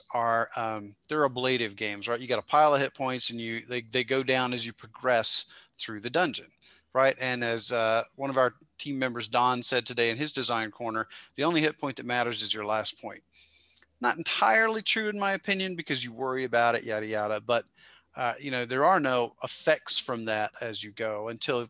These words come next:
until you lose the last one, unless you're playing with, you know, home rules or whatever. So dungeon crawls are about wearing the party down, both in resources and hit points, until you get to the final boss. And,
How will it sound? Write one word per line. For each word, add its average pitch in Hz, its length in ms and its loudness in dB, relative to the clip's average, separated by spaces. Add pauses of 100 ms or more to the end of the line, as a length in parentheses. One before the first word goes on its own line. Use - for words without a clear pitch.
(120)
until 160 200 -2
you 131 140 -2
lose 113 240 -6
the 110 60 -8
last 104 320 -6
one, 135 80 -8
unless 147 260 -2
you're 127 80 -4
playing 113 300 -6
with, 107 240 -10
you 131 80 -14
know, 110 80 -14
home 107 200 -12
rules 82 180 -10
or - 40 -12
whatever. - 240 -20 (600)
So 131 480 6 (460)
dungeon 208 400 4
crawls 151 420 6
are 139 100 4
about 127 280 4
wearing 151 380 2
the 151 60 -4
party 139 340 0
down, 117 340 2
both 110 240 -2
in 107 140 -10
resources 127 680 -2
and 113 120 -10
hit 120 200 -4
points, 113 300 -6
until 117 200 -8
you 110 140 -8
get 107 280 -2
to 110 320 -4
the 117 80 -6
final 110 340 -4
boss. 98 460 0
And, - 80 -14